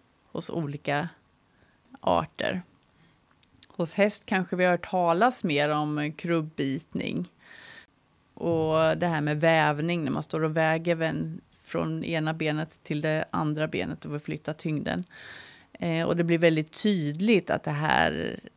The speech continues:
det här är fel. Men hos hundar kan, om man då slänger ett öga på någon filmkanal på internet, så skulle man ju kunna se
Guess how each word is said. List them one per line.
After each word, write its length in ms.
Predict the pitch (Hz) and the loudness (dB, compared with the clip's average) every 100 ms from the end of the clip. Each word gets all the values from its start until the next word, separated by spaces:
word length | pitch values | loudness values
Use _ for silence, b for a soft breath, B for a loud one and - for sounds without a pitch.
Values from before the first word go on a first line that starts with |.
| - | -6
det 80 | 160 | -4
här 480 | 156 165 180 180 | 0 2 4 2
är 420 | 160 156 160 160 160 | 2 2 0 -2 -4
fel. 480 | - - - 190 - _ _ b b b b b - | -2 -2 -2 -6 -10 _ _ b b b b b -8
Men 160 | 165 160 | -2 -2
hos 220 | 156 185 | -2 0
hundar 420 | 180 170 208 240 | 0 4 2 2
kan, 440 | 226 202 190 190 | 0 2 0 0
om 140 | 208 175 | -2 0
man 200 | 175 170 | 0 -2
då 180 | 160 160 | -4 -6
slänger 480 | - 185 185 170 | -4 -2 0 0
ett 100 | 170 | 0
öga 400 | 196 175 160 220 | 2 2 2 0
på 540 | 247 - 202 202 202 202 | -2 -2 2 4 2 2
någon 400 | 202 202 202 208 | 0 0 0 -2
filmkanal 1080 | - - 240 233 196 185 214 196 202 226 247 | -4 -6 -2 0 0 0 0 2 4 2 0
på 420 | - 226 220 214 | -4 -4 0 0
internet, 760 | 220 214 196 214 220 240 - - _ | 2 0 0 -2 -2 -4 -12 -20 _
så 280 | - - 196 | -12 -6 -6
skulle 280 | - 214 190 | -4 -4 -2
man 100 | 175 | -2
ju 60 | 175 | -4
kunna 260 | 180 175 | -4 -4
se 360 | - 175 170 | -2 0 0